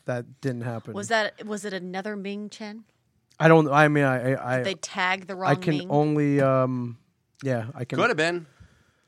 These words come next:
Speaker 3: You never know.
Speaker 2: Yeah, never know.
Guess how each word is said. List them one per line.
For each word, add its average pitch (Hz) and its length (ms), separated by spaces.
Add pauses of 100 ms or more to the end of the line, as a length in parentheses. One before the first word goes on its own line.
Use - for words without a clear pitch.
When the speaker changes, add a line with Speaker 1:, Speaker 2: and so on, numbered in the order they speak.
(100)
Speaker 3:
You 107 120
never 156 260
know. 139 260 (380)
Speaker 2:
Yeah, 180 340
never 185 600
know. 143 360